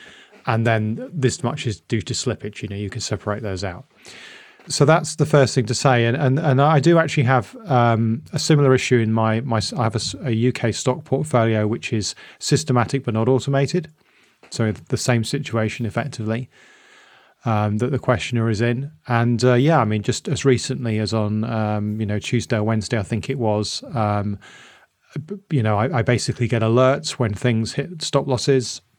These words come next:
and then I have to go and manually close the trade. And, you know,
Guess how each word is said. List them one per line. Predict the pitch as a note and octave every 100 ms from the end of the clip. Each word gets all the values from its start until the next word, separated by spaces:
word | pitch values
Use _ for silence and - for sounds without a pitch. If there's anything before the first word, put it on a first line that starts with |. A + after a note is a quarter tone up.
| _
and | B2+ A2+
then | A2+
I | A2+ A2+
have | A2
to | A#2
go | B2
and | A2
manually | A2+ A2 G#2 G#2
close | - G#2+ F#2+
the | G#2+
trade. | - D3 E3 D#3+
And, | D#3 A2 A2 A2 _ _ _ _ -
you | A#2
know, | A#2 C3+